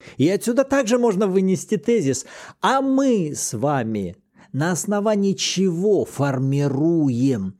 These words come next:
свои выводы и убеждения? Если мы их формируем на основании информационного сбора данных извне, вот как вот эти иноплеменники,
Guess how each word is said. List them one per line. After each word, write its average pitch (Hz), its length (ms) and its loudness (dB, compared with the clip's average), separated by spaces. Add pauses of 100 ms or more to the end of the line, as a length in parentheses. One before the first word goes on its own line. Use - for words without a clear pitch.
свои 143 560 0
выводы 113 680 -2
и 127 180 -2
убеждения? 120 720 -4 (300)
Если 185 440 0
мы 175 300 2
их 147 180 0
формируем 151 560 0
на 139 100 0
основании 147 640 -2 (260)
информационного 180 1700 2
сбора 127 580 0
данных 131 640 0
извне, 147 580 0
вот 190 180 -2
как 240 160 -4
вот 247 200 -4
эти 226 240 -2
иноплеменники, 196 840 -2